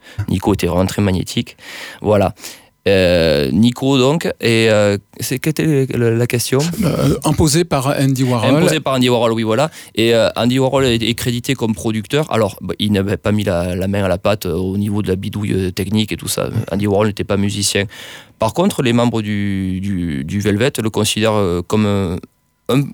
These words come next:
Speaker 1: un vrai producteur parce que c'est lui qui les, qui leur a poussés à, à être vrais, à être authentiques, à ne pas se, à ne pas se censurer surtout, à
Speaker 2: Mhm.
Speaker 1: rester, voilà, brut de fonte. C'est, c'est ça qu'ils, qu'ils, qu'ils aimaient chez eux.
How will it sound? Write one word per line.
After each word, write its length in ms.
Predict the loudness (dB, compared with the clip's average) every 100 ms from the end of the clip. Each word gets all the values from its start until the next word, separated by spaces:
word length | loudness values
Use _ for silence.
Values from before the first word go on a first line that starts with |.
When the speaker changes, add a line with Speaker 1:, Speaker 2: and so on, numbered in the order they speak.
| -6
Speaker 1:
un 100 | -2
vrai 160 | 0 -2
producteur 500 | -2 -4 -2 -2 -2
parce 220 | -2 -4
que 140 | -2 -2
c'est 180 | 0
lui 220 | -2 -2 -4
qui 120 | 0
les, 200 | 0 0
qui 120 | -2
leur 140 | -2
a 60 | -2
poussés 280 | -4 -4 0
à, 120 | 2
à 100 | 2
être 220 | -2 -2
vrais, 300 | -2 0 0 -4 -16 -4
à 80 | -2
être 140 | 0
authentiques, 480 | 0 0 0 0 0
à 60 | 0
ne 80 | 0
pas 200 | 0 0
se, 720 | 0 0 2 2 0 0 -4 -10 -12 -2
à 60 |
ne 60 | -2
pas 120 | 0
se 100 | -2
censurer 480 | 0 0 -2 -4 -4
surtout, 360 | -4 -4 -6 -6 -4
à 100 | -2
Speaker 2:
Mhm. 40 |
Speaker 1:
rester, 240 | 0 0 0
voilà, 200 | 0 0
brut 200 | -2 0
de 100 | 0
fonte. 280 | 0 -2
C'est, 120 | -2 -6
c'est 180 | -4
ça 200 | -4 -4
qu'ils, 340 | -4 -4 -6 -8
qu'ils, 160 | -10 -8
qu'ils 120 | -4
aimaient 140 | -2
chez 240 | 0 0
eux. 120 | 0